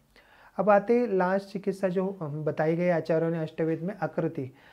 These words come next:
आकृति में shape of body, पेशेंट का अपीयरेंस कैसा है, फ्रेशनेस है या डल है, डिप्रेस है पेशेंट,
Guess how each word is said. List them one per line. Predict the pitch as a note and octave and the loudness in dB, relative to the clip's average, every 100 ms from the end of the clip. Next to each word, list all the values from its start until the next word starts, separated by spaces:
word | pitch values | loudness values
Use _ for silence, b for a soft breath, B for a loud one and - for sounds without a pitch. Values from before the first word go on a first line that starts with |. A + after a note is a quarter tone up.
| B E3+ | B -2
आकृति | F3 G#3+ G#3+ A3+ | 0 0 0 -2
में | A#3+ | -2
shape | A#3+ - F#3+ G3 G3 | -4 -2 -2 2 0
of | E3+ | 2
body, | D#3 C#3+ C#3+ | 0 0 -2
पेशेंट | D#3 D#3 F#3 F3+ | -4 -4 -6 -6
का | G3 | -4
अपीयरेंस | E3 F#3 G#3 G#3 G3 | -2 0 0 0 -4
कैसा | D#3+ C#3 C#3+ | -4 -4 -8
है, | C3+ B B _ - | -12 B B _ -4
फ्रेशनेस | F#3 F3+ F#3 G3 F#3+ | 0 0 0 -4 0
है | E3+ D#3 D#3 | 0 2 2
या | E3 | 0
डल | D3 E3+ | 0 0
है, | F3 D#3 D#3 C#3 | 0 0 -2 -2
डिप्रेस | D3+ - F#3 G3 F3 | -6 0 2 2 2
है | |
पेशेंट, | D#3+ D#3 D3 D#3 | -2 -4 -6 -8